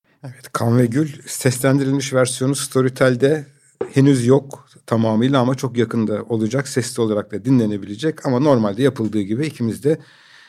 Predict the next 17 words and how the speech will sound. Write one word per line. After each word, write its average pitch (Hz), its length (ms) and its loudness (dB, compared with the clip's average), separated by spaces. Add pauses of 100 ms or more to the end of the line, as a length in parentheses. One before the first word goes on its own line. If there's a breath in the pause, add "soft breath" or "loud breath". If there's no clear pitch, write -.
(600 soft breath)
basılı 135 300 4
halinden 117 400 2
okumuş 131 640 -2
idik 123 360 -6
bir 131 80 2
sene 110 280 -4
önce. 120 220 0
Şimdi 151 220 -2
bu 147 100 -6
kayıt 170 260 4
öncesinde, 123 680 0 (440)
e, 117 400 -10
yeniden 127 340 6
okumamız 104 560 -4 (160)
gerekiyor 110 480 -2
doğal 110 220 6
olarak. 104 440 -2